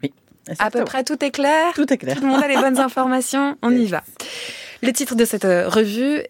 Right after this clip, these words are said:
Speaker 2: c'est un, voilà, c'est une façon de conjuguer le verbe j'exile, euh, d'ab-, d'abord d'en faire un verbe et puis d'autre part de le, de le faire à la première personne du singulier.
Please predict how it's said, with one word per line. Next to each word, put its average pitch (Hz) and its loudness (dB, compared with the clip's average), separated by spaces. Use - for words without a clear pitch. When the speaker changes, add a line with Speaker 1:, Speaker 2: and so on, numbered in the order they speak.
Speaker 2:
c'est - -6
un, 165 -6
voilà, 233 0
c'est - -6
une 175 -4
façon 196 -2
de 208 2
conjuguer 226 2
le 202 0
verbe 180 -4
j'exile, 185 -2
euh, 160 -8
d'ab-, 175 0
d'abord 196 2
d'en 175 -4
faire 165 -8
un 165 -6
verbe 202 -4
et 202 -6
puis - -14
d'autre 165 -10
part 175 -6
de 160 -8
le, 147 -10
de 170 -2
le 175 -4
faire 180 -6
à 170 -6
la 156 -6
première 180 -8
personne 175 -8
du 160 -10
singulier. 165 -6